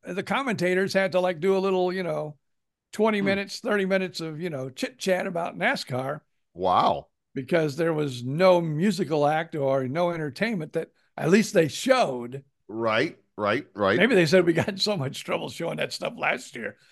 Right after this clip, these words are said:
Speaker 1: Let's
Speaker 2: We're just
Speaker 1: just
Speaker 2: not gonna
Speaker 1: talk this
Speaker 2: bother.
Speaker 1: year. Yeah, let's just talk.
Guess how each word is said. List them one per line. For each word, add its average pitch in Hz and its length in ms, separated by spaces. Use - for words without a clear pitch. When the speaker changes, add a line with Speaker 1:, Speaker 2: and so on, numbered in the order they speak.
Speaker 1:
Let's - 140
Speaker 2:
We're 139 40
just - 140
Speaker 1:
just 127 120
Speaker 2:
not 110 80
gonna 98 100
Speaker 1:
talk 104 160
this 104 100
Speaker 2:
bother. 143 100
Speaker 1:
year. 117 80
Yeah, 233 100
let's 359 160
just 349 240
talk. 190 340